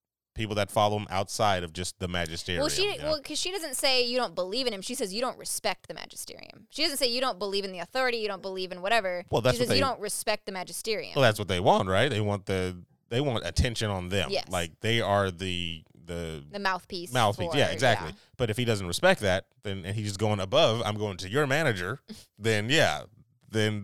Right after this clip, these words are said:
Speaker 1: that's what I think, you know, 'cause there's people like that in this world,
Speaker 2: Yeah.
Speaker 1: you know? So, I'm just saying, I just wanted to see some people like that.
Speaker 2: <laughs>
Speaker 1: I saw one guy. That's cool. Egyptians didn't give me any of their, you know, tall tales and, you know,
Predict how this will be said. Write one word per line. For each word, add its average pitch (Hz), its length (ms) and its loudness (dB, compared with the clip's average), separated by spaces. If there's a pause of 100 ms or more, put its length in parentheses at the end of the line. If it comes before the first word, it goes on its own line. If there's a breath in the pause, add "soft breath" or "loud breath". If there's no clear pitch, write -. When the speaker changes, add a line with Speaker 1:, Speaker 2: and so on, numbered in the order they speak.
Speaker 1:
that's 98 180 -2
what 113 100 2
I 110 80 2
think, 127 240 -4 (180)
you 123 100 -6
know, 127 240 -2 (240 soft breath)
'cause 127 80 -4
there's 113 120 -2
people 127 180 2
like 123 140 4
that 131 100 8
in 147 100 0
this 226 180 -2
world, 76 240 -6
Speaker 2:
Yeah. 185 220 -4
Speaker 1:
you 117 60 0
know? 143 220 -2
So, 117 260 0 (960 loud breath)
I'm 147 100 -4
just 226 100 -2
saying, 262 200 0
I 247 60 0
just 247 140 0
wanted 262 140 2
to 254 40 0
see 294 160 0
some 240 160 -2
people 233 240 2
like 226 160 4
that. 226 260 2 (140)
Speaker 2:
<laughs> 311 100 -8
Speaker 1:
I 196 100 6
saw 190 200 4
one 208 280 6
guy. 208 460 2
That's 185 200 -2
cool. 214 480 0 (220)
Egyptians 180 500 0
didn't 180 180 0
give 190 140 0
me 185 160 2
any 180 180 0
of 175 100 2
their, 185 280 2
you 175 260 -2
know, 165 300 0 (180)
tall 160 240 0
tales 165 560 -2
and, 143 560 -4
you 147 140 -4
know, 143 520 -2